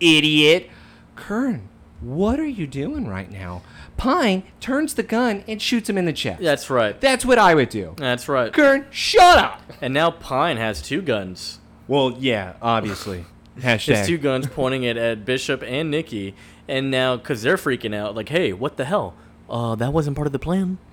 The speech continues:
Speaker 2: What are we doing?"
Speaker 1: They are now going crazy at each other. Everybody's saying, "Drop it,
Speaker 2: They're,
Speaker 1: drop it."
Speaker 2: they're too far in, bro. They gotta keep going.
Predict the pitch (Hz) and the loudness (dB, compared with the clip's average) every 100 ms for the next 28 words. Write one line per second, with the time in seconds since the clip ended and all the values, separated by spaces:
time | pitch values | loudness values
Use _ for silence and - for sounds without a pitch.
0 | - - 190 202 254 196 - - - - | -8 2 4 6 4 2 -4 -20 -20 -20
1 | - - 135 165 196 190 185 165 165 156 | -20 -20 -4 2 6 6 4 0 0 2
2 | 165 160 151 147 135 175 180 170 180 175 | 2 2 0 -2 -4 0 0 2 0 0
3 | 165 170 180 - 180 196 190 175 - 180 | 0 0 0 -2 -2 0 0 -2 -4 -6
4 | 170 139 - 254 320 339 330 302 277 - | -6 -8 -8 0 2 2 0 -2 -2 -8
5 | - 339 339 339 311 277 131 113 156 - | -4 0 0 0 2 2 2 -2 -4 2
6 | 151 151 175 131 120 120 113 120 135 139 | 2 2 0 0 0 0 -2 -2 -4 -4
7 | 147 | -6